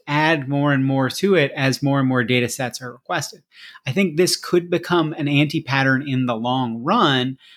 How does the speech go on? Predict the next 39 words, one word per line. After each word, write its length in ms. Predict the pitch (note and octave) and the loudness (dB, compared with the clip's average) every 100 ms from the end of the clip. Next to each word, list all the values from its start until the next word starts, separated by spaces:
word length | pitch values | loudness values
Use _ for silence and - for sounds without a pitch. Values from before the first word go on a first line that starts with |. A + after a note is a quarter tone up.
| - | -10
especially 640 | E3 D3+ E3+ D3+ - D#3+ C#3+ | -4 -2 2 2 2 2 2
at 140 | C#3+ | 0
companies 480 | D3+ C#3 C#3+ C3+ A#2+ | -2 -2 0 0 0
that, 240 | C3+ C3+ - | -2 -4 -4
where 220 | C3+ B2+ | 0 2
your, 340 | B2+ B2 C3 - - D#3 - | 2 2 0 0 -2 -2 -2
<laughs> 380 | - - - - | -18 -18 -14 2
your 340 | D#3 D3 C#3 | 4 6 6
domains 540 | B2 C#3+ C3+ C#3+ D3 C3 | 4 4 6 6 4 2
are 80 | B2 | 2
gonna 160 | C3 | 2
be 400 | A#2+ B2+ B2 C3 - | 4 4 2 0 -6
of 300 | B2+ A#2+ A2+ - | -2 -2 -4 -6
much 320 | C3 B2+ C3 | -4 -2 -2
larger 520 | B2+ A#2+ A#2+ A2+ B2+ | -2 -2 -4 -8 -8
number 280 | D3 A#2+ A2 | -10 -8 -10
of 140 | - - | -12 -2
people. 460 | A3+ A3+ B2+ A2+ _ - _ _ | -2 0 -2 -2 _ -20 _ _
But 460 | C3 D3+ D#3+ - - - | -10 0 2 2 -4 -4
I 120 | D3+ | -4
think 220 | D3 G#3 | 0 2
it's 140 | G#3+ E3+ | 2 2
an 100 | D3+ | 2
interesting 600 | D3+ E3 C#3 - B2 A2+ | 2 2 2 0 -4 0
thing, 180 | D#3+ | 0
and 80 | B2+ | 2
I'm, 140 | A#2+ C3+ | 0 0
I'm 180 | B2+ | 0
really 180 | C#3+ C#3+ | 2 2
excited 420 | C3 C#3 B2 A#2+ | 2 0 0 0
to 80 | A2 | -6
see 220 | - B2 | -4 -4
how, 360 | G2+ A#2 A2 A#2 | -2 -4 -6 -8
how 260 | - B2 A#2 | -10 -8 -8
it 120 | A#2+ | -6
goes 280 | C3 B2+ - | -2 -2 -2
for 160 | - A#2 | -8 -12
them, 300 | A#2+ D#3 C#3 | -12 -16 -20
because 480 | C3 - C3 A#2+ | -18 -10 -8 -8